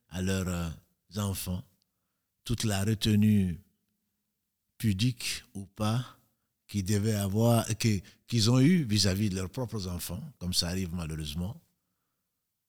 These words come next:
on se retient. On dit jamais ou rarement à un enfant qu'on l'aime, parlons pas de nos épouses. Or,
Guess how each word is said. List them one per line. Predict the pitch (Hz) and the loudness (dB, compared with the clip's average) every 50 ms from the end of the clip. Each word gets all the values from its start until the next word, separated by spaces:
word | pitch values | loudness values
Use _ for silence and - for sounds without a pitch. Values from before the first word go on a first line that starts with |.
| _ - | _ -8
on | 90 | -2
se | 87 - 98 | -2 0 0
retient. | 92 87 80 - 80 80 87 107 113 - _ _ - | 0 0 -2 -2 -4 -4 -6 -10 -12 -14 _ _ -12
On | 92 87 | -8 -4
dit | 85 95 95 90 85 | -2 0 0 0 2
jamais | - 113 104 104 107 110 92 | 4 6 6 6 4 4 2
ou | 78 78 85 | -2 -4 -2
rarement | 87 98 104 110 117 120 123 135 135 123 - - | 0 2 2 4 4 2 0 -2 -4 -6 -10 -12
à | - 90 95 | -6 -4 -2
un | 98 98 | -2 0
enfant | 101 98 - 123 120 | -2 -2 -2 -2 -2
qu'on | 120 117 104 | 0 0 0
l'aime, | 95 98 113 143 165 160 - _ _ _ _ _ _ _ | 0 0 0 -2 -2 -4 -6 _ _ _ _ _ _ _
parlons | - 90 82 85 82 | -10 -6 -6 -4 -4
pas | 76 92 87 | -4 -4 -4
de | 82 87 | -4 -4
nos | 90 90 | -4 -4
épouses. | 92 101 92 - 160 165 131 - - - _ _ _ _ _ _ _ _ _ _ _ _ _ _ _ _ _ _ _ _ _ _ _ _ _ _ _ _ - | -4 -6 -6 -4 -4 -4 -4 -4 -6 -8 _ _ _ _ _ _ _ _ _ _ _ _ _ _ _ _ _ _ _ _ _ _ _ _ _ _ _ _ -6
Or, | 87 95 98 95 107 110 | -4 -4 -2 -2 -4 -6